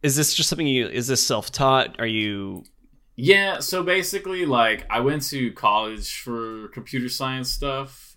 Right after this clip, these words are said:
Speaker 2: but, like, I feel like, I don't know, so I took, like, a, like, a coding class in, like, high school, thought it was pretty cool, like, a Java class in, like, twelfth grade or something. That was, like, the first coding I had done, and then went to college, I was like, "Oh, coding sounds cool," and I just started sort of, like, messing around with, like,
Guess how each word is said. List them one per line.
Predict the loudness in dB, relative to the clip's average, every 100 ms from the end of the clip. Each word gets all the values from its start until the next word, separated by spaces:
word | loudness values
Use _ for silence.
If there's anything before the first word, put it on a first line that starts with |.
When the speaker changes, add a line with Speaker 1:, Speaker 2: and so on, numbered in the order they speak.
| -14
Speaker 2:
but, | -2 2 2 0 -6 -10 _ _ _ _ _ _ _ _ -2
like, | 4 4 4 0
I | -2
feel | 0 -2
like, | 0 -2
I | 0
don't | 0
know, | 0
so | 0 -2
I |
took, | -4 -6
like, | -4
a, | -2 -2 -4
like, | -8
a | -10
coding | -6 -4 -4
class | -4 -4 -4
in, | -8
like, | -8
high | -2 -2
school, | -2 -6 -6 -2
thought | 0
it | 0
was | -2
pretty | -6 -6
cool, | -6 -6 -2
like, | -4
a |
Java | -2 -2 -2
class | -2 -2 -2 -2 -8
in, |
like, | -14 -10
twelfth | -8 -8
grade | -8 -6 -6
or |
something. | -8 -8 -10
That | -10
was, | -12
like, | -14
the | -14
first | -12 -10
coding | -6 -6 -6
I | -8
had | -8 -10
done, | -12 -12 -14 -16
and | -16 -14
then | -14 -16 _ _ _ -4
went | -4
to | -2
college, | 6 8 8
I | 2
was | -6
like, | -8
"Oh, | -10 -10 -2
coding | 0 0
sounds | -2 -4 -4
cool," | -4 -4 -2 -6 -10 -8
and | -4 -4 -4
I | -6
just | -4 -4
started | 2 2 0
sort | -6 -4
of, | -4
like, | -6 -6
messing | -6 -6 -8
around | -8 -8 -10
with, | -12 -10
like, | -10 -10